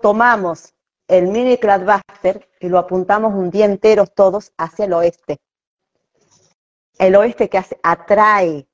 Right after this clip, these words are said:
atrae la formación de, de, de humedad, de agua. Lo pones al este y en el este se producen las lluvias. Lo hemos logrado,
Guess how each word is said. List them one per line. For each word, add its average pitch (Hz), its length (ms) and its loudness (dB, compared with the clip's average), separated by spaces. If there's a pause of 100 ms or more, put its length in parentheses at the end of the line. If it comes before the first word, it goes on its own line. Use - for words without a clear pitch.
(160)
atrae 160 760 0 (160)
la 151 140 -10
formación 175 720 -4
de, 165 200 -2
de, 160 280 -2 (200)
de 180 80 2
humedad, 165 580 0
de 156 180 -2
agua. 151 400 -2 (760)
Lo 214 260 0
pones 226 280 0 (100)
al 196 220 0
este 233 680 -2 (240)
y 190 120 -10
en 180 100 -8
el 175 120 -6
este 208 220 -8
se 196 140 -10
producen 170 400 -6
las 156 160 -14
lluvias. - 340 -16 (240)
Lo 175 160 4
hemos 220 240 2
logrado, 208 720 2